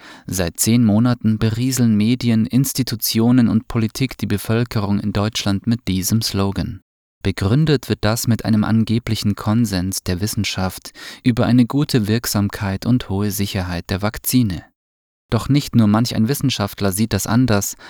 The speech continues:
auch immer mehr Ärzte scheinen an der Wirksamkeit und Sicherheit der vier bedingt zugelassenen Impfstoffe gegen das Coronavirus sars cov zwei zu zweifeln. Während man sich eine Tetanus- oder Grippeschutzimpfung bei fast jedem Arzt abholen kann,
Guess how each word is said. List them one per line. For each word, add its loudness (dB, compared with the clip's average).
auch 0
immer 2
mehr 2
Ärzte -2
scheinen 0
an -2
der 0
Wirksamkeit -2
und -2
Sicherheit -4
der -2
vier -2
bedingt -2
zugelassenen -2
Impfstoffe -4
gegen -2
das -2
Coronavirus -2
sars -4
cov -6
zwei -2
zu -6
zweifeln. -6
Während 2
man 4
sich -4
eine 2
Tetanus- 0
oder -2
Grippeschutzimpfung 0
bei -2
fast -8
jedem 2
Arzt -4
abholen 0
kann, 0